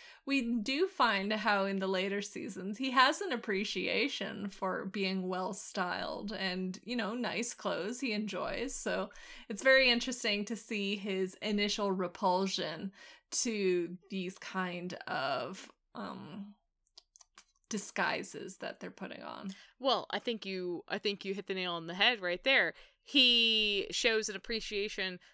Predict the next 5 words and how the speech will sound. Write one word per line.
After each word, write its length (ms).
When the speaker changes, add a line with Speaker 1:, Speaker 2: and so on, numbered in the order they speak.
Speaker 2:
for 540
style 920
and 380
nice 340
clothes, 760